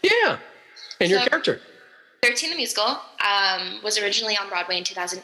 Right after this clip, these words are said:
Speaker 2: eight, which, uh, the original cast members included Ariana Grande and Liz Gillies and Graham Phillips, Ali Trim, like, a few people that are pretty big now. And, um, Netflix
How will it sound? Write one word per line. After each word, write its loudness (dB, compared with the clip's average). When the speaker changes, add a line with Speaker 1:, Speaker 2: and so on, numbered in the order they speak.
Speaker 2:
eight, -4
which, -4
uh, 0
the -8
original -2
cast -6
members -2
included -2
Ariana -2
Grande -4
and -4
Liz -10
Gillies -2
and -16
Graham -4
Phillips, 0
Ali -2
Trim, -4
like, -6
a 4
few 2
people 2
that 2
are 2
pretty -2
big 2
now. 0
And, 4
um, 0
Netflix -2